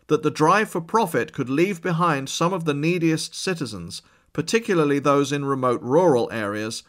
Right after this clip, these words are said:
and thus defeat the enterprise. Meanwhile, as an indication that microfinance is indeed on the global agenda,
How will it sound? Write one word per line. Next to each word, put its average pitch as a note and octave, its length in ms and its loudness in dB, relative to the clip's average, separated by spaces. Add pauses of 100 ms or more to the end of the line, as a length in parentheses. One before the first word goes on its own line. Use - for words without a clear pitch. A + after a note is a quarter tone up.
(120)
and C#3 160 -4
thus F3 280 2
defeat D#3 400 -2
the A#2+ 120 -4
enterprise. C#3+ 720 -6 (480)
Meanwhile, D3+ 640 2
as C#3 160 -2
an C#3 80 -6
indication E3 720 -2
that B2+ 160 -2
microfinance C#3 960 -2
is B2 120 -8
indeed D3+ 420 4
on C3 160 -2
the C3 80 -2
global B2+ 380 0
agenda, C#3 580 -2